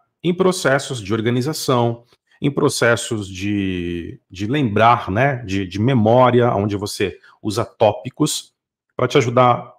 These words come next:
a, a estudar, a fazer, a organizar um brainstorming, né, que já é um outro processo muito interessante. Eu vou trazer vídeo aqui no canal sobre brainstorming, né, essa tempestade mental, tá vendo? Também associada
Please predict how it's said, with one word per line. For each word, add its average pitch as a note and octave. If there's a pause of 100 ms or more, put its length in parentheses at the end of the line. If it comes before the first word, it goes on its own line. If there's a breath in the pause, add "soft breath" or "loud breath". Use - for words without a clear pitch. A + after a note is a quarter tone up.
a, A#2
a A2+
estudar, A2
a -
fazer, A#2+
a A#2+
organizar B2+
um A2
brainstorming, A2
né, G#2
que C3
já A2
é A2+
um A2
outro D3+
processo A2
muito C3
interessante. A2
Eu G2+
vou A#2
trazer G#2+
vídeo G2
aqui G2
no F#2+
canal G2 (320 loud breath)
sobre A2+
brainstorming, G2+
né, G#2+
essa F#2+
tempestade A2
mental, G#2
tá -
vendo? G#2+
Também F#2+
associada F2+